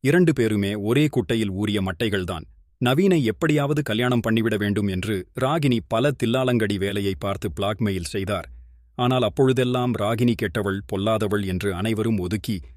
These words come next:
முத்திரை குத்தினார்கள். அதிலும் காவேரி, இந்த உலகத்திலேயே ராகினிதான் கெட்டவள் என்பது போல் சொன்னார். ஆனால் தற்போது தன்னுடைய தங்கை வாழ்க்கை என்று வரும்பொழுது அதைதான்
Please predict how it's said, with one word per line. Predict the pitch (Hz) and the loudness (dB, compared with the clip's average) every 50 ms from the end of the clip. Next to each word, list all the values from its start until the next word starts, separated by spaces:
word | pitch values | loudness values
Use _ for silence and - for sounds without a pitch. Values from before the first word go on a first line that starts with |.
| - - | -10 -4
முத்திரை | - 107 101 - 127 113 104 92 | -2 -2 -2 0 0 0 0 0
குத்தினார்கள். | - - 80 - 101 92 87 85 80 90 82 71 - - - - _ _ _ _ | -2 -6 -4 -4 -4 -4 -4 -4 -6 -6 -6 -8 -10 -14 -18 -20 _ _ _ _
அதிலும் | - 139 147 190 202 220 214 | 0 2 4 4 4 4 4
காவேரி, | - - 139 131 135 123 120 107 92 95 110 - - _ _ _ _ | 2 2 0 2 2 2 2 2 0 -2 -6 -8 -12 _ _ _ _
இந்த | - 139 139 147 151 127 | 2 4 6 6 6 4
உலகத்திலேயே | 107 113 131 170 175 196 170 151 180 170 165 165 175 190 180 | 4 4 2 4 4 2 2 2 2 4 4 4 4 4 4
ராகினிதான் | 127 120 127 127 139 139 135 131 135 131 135 - | 4 2 2 2 2 2 2 2 0 0 0 0
கெட்டவள் | - 110 - - 120 113 117 117 | 0 -2 0 0 0 2 2 2
என்பது | 110 101 95 101 92 95 | 0 -2 -2 -2 -4 -4
போல் | 85 104 98 95 | -2 -2 -2 -2
சொன்னார். | - - 92 85 82 78 - - - - - _ _ _ _ _ | -2 -4 -6 -8 -8 -10 -12 -16 -20 -20 -20 _ _ _ _ _
ஆனால் | - 127 127 127 127 123 117 | -2 0 2 2 2 2 0
தற்போது | - - - - - - 160 160 160 139 110 92 - - | 0 -2 -2 -2 0 0 2 2 4 2 2 0 -2 -2
தன்னுடைய | - 123 120 120 117 113 107 104 | -2 0 2 2 2 2 0 0
தங்கை | - - 120 127 156 170 180 170 | 0 0 0 0 2 4 4 2
வாழ்க்கை | 139 113 107 113 120 113 - 131 120 | 2 2 2 0 0 0 0 0 0
என்று | 113 107 98 104 95 | 0 0 0 -2 -2
வரும்பொழுது | 92 95 107 110 98 104 95 95 95 92 110 123 139 - - _ _ _ _ - 127 | -2 -2 0 0 0 0 0 0 0 0 -2 -2 -2 -4 -10 _ _ _ _ -4 -2
அதைதான் | 120 117 139 139 135 139 147 | 0 2 2 2 2 2 0